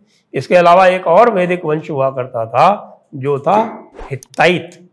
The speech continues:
तो हित्ती मितन्नी, और हित्ती वाले जो थे, वो एनाटोलिया में थे, जो आज का तुर्की है। और ये जो मितन्नी वाले थे, वो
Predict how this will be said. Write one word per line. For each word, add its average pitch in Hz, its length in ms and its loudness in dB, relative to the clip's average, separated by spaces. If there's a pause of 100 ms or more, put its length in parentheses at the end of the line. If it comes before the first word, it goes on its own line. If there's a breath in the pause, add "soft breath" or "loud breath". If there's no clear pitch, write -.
(120)
तो 196 120 2
हित्ती 254 1000 -2
मितन्नी, 147 560 -2
और 139 140 0
हित्ती 147 360 -6
वाले 196 240 2
जो 196 120 -4
थे, 214 120 -2
वो 220 160 -2
एनाटोलिया 208 580 0
में 220 140 -2
थे, 220 100 0
जो 220 120 0
आज 131 380 -4
का 180 120 -4
तुर्की 143 640 -10
है। 110 320 -12 (120)
और 175 260 4
ये 185 160 -4
जो 190 120 0
मितन्नी 196 380 -2
वाले 196 220 2
थे, 202 340 0
वो 185 480 2